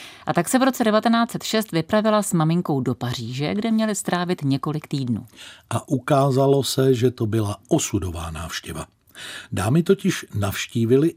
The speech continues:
Speaker 2: ateliér Augusta Rodéna, kde je provázel slavný básník Rainer Maria Rilke.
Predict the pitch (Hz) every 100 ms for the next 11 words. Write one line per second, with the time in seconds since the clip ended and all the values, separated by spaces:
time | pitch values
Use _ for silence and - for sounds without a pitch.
0 | - 113 - 123 123 120 123 - - 120
1 | 113 110 - 120 104 107 117 160 143 92
2 | - - - 110 110 98 143 175 175 156
3 | 151 - 156 127 78 87 113 143 - 165
4 | 160 107 98 120 135 143 135 104 101 117
5 | 110 90 110 101 -